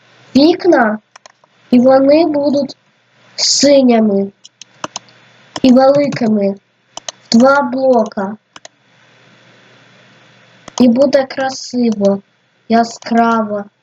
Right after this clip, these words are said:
буде весело, я так скажу. Ось, ми будуємо цей діамантовий будинок. Та,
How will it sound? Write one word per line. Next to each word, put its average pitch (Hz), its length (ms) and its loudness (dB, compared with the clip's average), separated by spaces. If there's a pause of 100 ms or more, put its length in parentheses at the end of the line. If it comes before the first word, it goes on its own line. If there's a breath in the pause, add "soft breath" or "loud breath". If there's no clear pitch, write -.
(920)
буде 240 420 4
весело, 196 1200 -6 (920)
я 202 100 2
так 180 340 -6
скажу. 190 480 -4 (480)
Ось, 240 420 0 (420)
ми 294 280 2
будуємо 302 600 0
цей 247 460 -6 (260)
діамантовий 233 840 -2
будинок. 381 680 0 (3250)
Та, 269 200 2